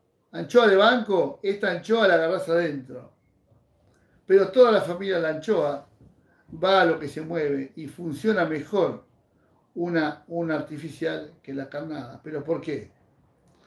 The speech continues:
Pues yo con artificial no ando, no ando perdiendo tiempo para encarnar. Y en un cardumen con mucha, mucha anchoa o mucha palometa, el señuelo es espe-, especial.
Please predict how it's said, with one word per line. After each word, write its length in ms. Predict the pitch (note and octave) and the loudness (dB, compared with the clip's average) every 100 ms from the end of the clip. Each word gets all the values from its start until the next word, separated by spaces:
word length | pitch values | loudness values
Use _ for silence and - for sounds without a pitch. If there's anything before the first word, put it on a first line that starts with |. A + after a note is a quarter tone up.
| _ _ _ | _ _ _
Pues 200 | D#3 D3 | -6 0
yo 80 | F3+ | 2
con 100 | F3 | 2
artificial 480 | D3+ D#3+ D#3+ G#3+ | 0 -4 0 0
no 120 | F#3+ D3+ | 2 -2
ando, 260 | D3+ D#3+ | -2 -4
no 180 | F3 F3 | -4 -4
ando 240 | F#3+ F3+ | -2 -4
perdiendo 320 | D#3 E3 F3 C#3+ | -6 -6 -6 -6
tiempo 260 | F#3 E3 | -6 -8
para 200 | C#3 C#3 | -6 -6
encarnar. 560 | C3+ C3+ D#3 D#3+ B2+ - _ _ _ _ _ | -6 -8 -6 -6 -6 -14 _ _ _ _ _
Y 340 | - F#3+ G3 - _ - | -8 -8 -8 -14 _ -12
en 140 | D#3 F3+ | -8 -6
un 80 | |
cardumen 440 | F#3+ E3+ F3+ F3+ D3 | 0 2 2 0 -4
con 160 | D3 | -4
mucha, 520 | D3+ E3+ E3 C#3 C3+ _ | -6 -6 -6 -6 -8 _
mucha 320 | D#3 D#3 D#3 C#3+ | -12 -10 -6 -6
anchoa 460 | C3+ G#3 E3 C#3+ | 0 2 2 0
o 40 | C#3+ | -6
mucha 300 | D3 C#3+ C#3 | -10 -10 -10
palometa, 600 | C3+ D#3+ D3+ C#3+ C#3 - | -10 -8 -8 -10 -14 -14
el 120 | C#3+ | -16
señuelo 400 | - C#3+ E3 D3+ | -12 -10 -8 -8
es 140 | C#3 C3 | -8 -12
espe-, 500 | - _ A#2+ - - | -20 _ -18 -18 -20
especial. 640 | - B2 F3+ E3 - | -20 -8 -2 -2 -2